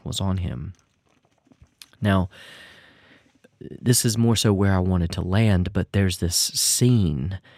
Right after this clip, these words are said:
where Jesus is at the temple, and then every year, Jesus' parents went to Jerusalem for the festival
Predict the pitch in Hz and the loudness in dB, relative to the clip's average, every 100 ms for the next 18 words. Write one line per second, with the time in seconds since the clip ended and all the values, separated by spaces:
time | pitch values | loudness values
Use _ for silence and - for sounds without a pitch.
0 | _ _ - 87 90 87 90 - 92 95 | _ _ -4 -2 -2 -2 -4 -6 -6 0
1 | 101 87 85 95 - - - - _ _ | 2 2 0 -2 -4 -8 -12 -20 _ _
2 | - 92 87 - - - 123 - - - | -4 0 0 -2 -6 0 0 0 -10 -6
3 | 90 90 87 - 95 98 87 101 127 101 | -2 0 2 0 0 0 -2 0 2 2
4 | 87 101 - - - 104 92 90 - - | 0 -2 -10 -20 -6 -2 0 -2 -4 -2
5 | 95 87 - 92 95 - 87 87 90 - | -2 -2 -2 -2 0 -2 -2 -2 -2 -2
6 | 90 90 85 85 - 95 92 - 87 78 | -4 -2 -4 -4 -2 -2 0 -4 -4 -4
7 | 85 | -6